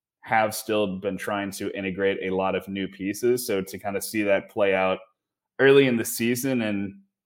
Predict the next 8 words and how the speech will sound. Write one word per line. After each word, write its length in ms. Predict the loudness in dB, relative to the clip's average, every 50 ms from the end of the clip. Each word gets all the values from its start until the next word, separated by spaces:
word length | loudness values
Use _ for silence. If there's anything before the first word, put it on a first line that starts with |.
| _ _ _ _ _ _ _ _
have 260 | -2 0 2 4 4
it 200 | 2 0 0 -2
be 500 | -2 0 0 0 0 0 -2 -4 -10 _ _ _ _ _ _ _ _ _ _ _ _ -10
relatively 720 | -4 0 2 4 6 4 4 4 2 2 4 4 2 2
seamless, 640 | 2 0 -2 -2 -2 0 0 0 0 0 -2 -2 0
or, 400 | 2 4 4 4 4 2 0 -2
you 100 | -4 -4
know, 280 | -2 0 0 -2 -2